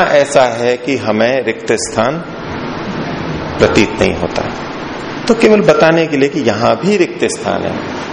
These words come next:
क्योंकि हमारा ये सिद्ध-, ये जब कथन करते हैं कि आकाश सब जगह है,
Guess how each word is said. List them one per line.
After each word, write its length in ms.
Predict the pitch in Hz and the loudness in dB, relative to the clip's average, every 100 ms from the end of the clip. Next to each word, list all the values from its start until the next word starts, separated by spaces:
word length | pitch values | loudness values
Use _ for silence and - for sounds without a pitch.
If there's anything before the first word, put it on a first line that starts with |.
| - | 0
क्योंकि 380 | - 180 190 202 | 4 6 6 4
हमारा 380 | 156 131 139 151 | 4 4 4 4
ये 180 | 147 147 | 2 -2
सिद्ध-, 460 | - - - - | -2 -4 -4 0
ये 200 | 117 131 | 4 6
जब 240 | 131 123 123 | 6 4 4
कथन 260 | 117 139 | 4 4
करते 320 | 131 120 - | 4 2 4
हैं 100 | 135 | 2
कि 120 | 139 139 | 2 0
आकाश 640 | - 98 107 - 127 135 - - 151 | 0 0 0 2 2 2 -2 0 2
सब 140 | 120 | 4
जगह 280 | 127 107 95 | 4 4 2
है, 200 | 92 | -2